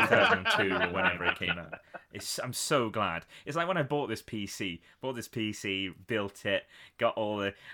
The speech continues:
all the most updated graphics, and the first thing I downloaded was Resident Evil One, nineteen ninety-six version. <laughs> It's kinda like, wow. <laughs> Well done, Lou. <laughs> Good job.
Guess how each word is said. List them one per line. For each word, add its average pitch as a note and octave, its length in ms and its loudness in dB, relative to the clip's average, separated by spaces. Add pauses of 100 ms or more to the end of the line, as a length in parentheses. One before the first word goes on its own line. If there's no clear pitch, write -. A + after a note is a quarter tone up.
all A2+ 160 -2
the G#2+ 80 -4
most G#2+ 160 -4
updated A2 520 -2
graphics, - 600 -2
and G2+ 60 -6
the F#2+ 40 -6
first A#2 280 -2
thing A2 120 -4
I G2 80 -2
downloaded G2+ 560 -2
was F2 160 -10
Resident F#2 360 -2
Evil F#2 360 -6 (240)
One, F2+ 480 0 (100)
nineteen F#2+ 440 -4
ninety-six F#2+ 580 -6
version. D#2 440 -6
<laughs> - 40 -14
It's D3 80 -4
kinda C#3 280 6
like, F#3 180 4
wow. G2+ 500 4
<laughs> C#3+ 60 -8 (260)
Well B2+ 200 0
done, G2+ 200 2
Lou. E2 160 -4 (460)
<laughs> - 500 -10
Good G#2+ 200 2
job. F2 240 2